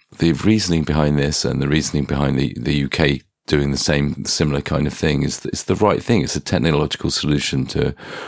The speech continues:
a real problem we're gonna have. But I,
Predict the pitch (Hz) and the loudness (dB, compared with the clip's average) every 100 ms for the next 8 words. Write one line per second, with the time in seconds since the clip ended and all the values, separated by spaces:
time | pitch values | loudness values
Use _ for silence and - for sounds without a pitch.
0 | - 78 78 76 85 76 73 67 76 67 | -2 2 2 2 0 0 0 2 2 2
1 | 82 85 65 - - - - - - - | 4 2 0 -6 -14 -12 -12 -12 -8 0
2 | - - _ _ _ _ - - | 0 -2 _ _ _ _ -6 -2